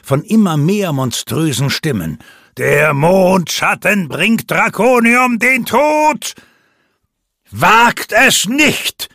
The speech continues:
brüllte Hendrik donnernd, als die Menge aufbrauste und er sah, wie eine Masse von verängstigt aussehenden Dörflern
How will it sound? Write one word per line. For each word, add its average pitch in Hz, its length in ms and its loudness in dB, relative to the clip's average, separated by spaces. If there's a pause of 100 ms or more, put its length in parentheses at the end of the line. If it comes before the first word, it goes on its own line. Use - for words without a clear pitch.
(220)
brüllte 127 520 -2
Hendrik 117 680 -4
donnernd, 131 480 -2 (300)
als 139 220 -2
die 135 120 -2
Menge 170 320 0
aufbrauste 151 840 -2 (320)
und 147 180 -4
er 131 100 -4
sah, 151 340 -4
wie 147 120 -6
eine 117 160 -2
Masse 156 340 -4
von 131 200 -6
verängstigt 139 680 -6
aussehenden 127 640 -6
Dörflern 139 580 -2